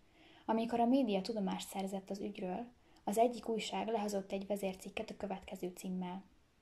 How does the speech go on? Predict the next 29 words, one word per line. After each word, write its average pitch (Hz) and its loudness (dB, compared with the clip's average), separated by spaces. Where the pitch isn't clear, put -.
„A 196 -10
kiutasítás 220 2
helytelen 196 -4
egy 196 -2
olyan 208 0
országban, 208 -6
ahol 208 2
szabad 196 0
vallásgyakorlat 196 -4
van.“ 214 -8
A 202 -4
helyzet 202 4
hamarosan 208 -2
az 208 -4
általános 202 -4
nyilvánosság 202 -4
által 202 -4
vitatott 190 -6
téma 185 -2
lett. - -10
Mivel 233 8
az 226 8
eva 269 6
Egyetemet 214 2
egy 220 -6
kanadai 220 4
keresztény 208 -2
alapítvány 208 -4
támogatta, 208 -2